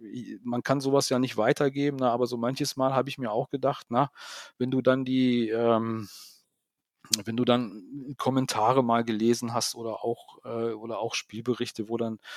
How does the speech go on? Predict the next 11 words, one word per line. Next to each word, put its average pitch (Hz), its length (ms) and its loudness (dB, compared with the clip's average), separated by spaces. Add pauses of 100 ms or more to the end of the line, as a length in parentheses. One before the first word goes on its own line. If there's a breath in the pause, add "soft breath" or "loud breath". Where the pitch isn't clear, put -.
(1040 loud breath)
ja, 117 380 6
wo 120 80 6
dann 123 140 4
manchmal 127 240 2
auf 120 60 -2
den 113 120 -6
einen 113 180 -4
oder 123 140 0
anderen, 117 400 -2
äh, 113 320 0
so, 110 320 0